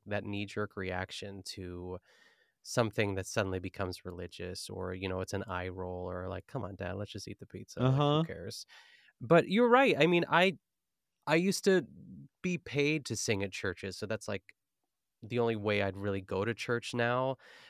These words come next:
Speaker 1: But you're right. It's like there are, there's a few churches in Pittsburgh. Like, I had, um, a gay friend that I was in Into the Woods with that he and his partner would go to this one church, and there's, like, a rainbow flag outside, and it,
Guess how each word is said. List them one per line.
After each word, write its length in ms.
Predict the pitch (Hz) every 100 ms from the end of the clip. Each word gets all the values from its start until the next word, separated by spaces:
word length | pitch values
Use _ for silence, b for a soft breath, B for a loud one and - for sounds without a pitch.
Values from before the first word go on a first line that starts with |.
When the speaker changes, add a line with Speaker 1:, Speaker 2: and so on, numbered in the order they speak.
| b
Speaker 1:
But 100 | 165
you're 140 | 170
right. 220 | 156 175 120
It's 140 | -
like 160 | 131 110
there 200 | 170 190
are, 500 | 139 151 156 156 - _ _ _ _
there's 180 | 190 220
a 60 | 240
few 300 | - 180 208
churches 380 | - 151 135
in 100 | 117
Pittsburgh. 400 | 110 110 - 101
Like, 140 | 104 117
I 40 |
had, 360 | 123 147 139 131
um, 460 | - 110 107 104 101 -
a 120 | 107
gay 240 | 107 104
friend 540 | 101 107 101 98 98 - - -
that 300 | 98 104 98 -
I 200 | 101 98
was 200 | 95 98
in 220 | 95 98
Into 200 | 101 98
the 100 | 98
Woods 240 | 131 123
with 280 | 113 113 104
that 140 | 101
he 320 | 92 101 98 -
and 120 | 98 98
his 100 | -
partner 400 | 107 98 101 95
would 180 | 92
go 460 | - 92 90 92 95 _ _ _ -
to 100 | 98
this 160 | -
one 180 | 104 95
church, 300 | - 98 92
and 100 | 107
there's, 120 | 104
like, 140 | 101 107
a 60 |
rainbow 340 | 92 95 95 101
flag 420 | - 90 92 92
outside, 640 | 98 - - 90 92 95
and 280 | 87 123 123 -
it, 140 | 131